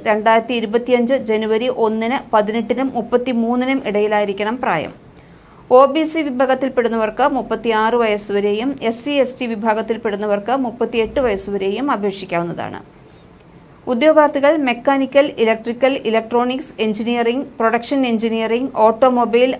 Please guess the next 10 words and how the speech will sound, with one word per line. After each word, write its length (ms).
അല്ലെങ്കിൽ 320
മറ്റേതെങ്കിലും 680
പ്രസക്തമായ 580
എഞ്ചിനീയറിംഗ് 560
വിഷയങ്ങളിൽ 480
എഞ്ചിനീയറിംഗ് 580
ഡിപ്ലോമ 600
അല്ലെങ്കിൽ 320
ബിരുദം 400
പൂർത്തിയാക്കിയിരിക്കണം. 800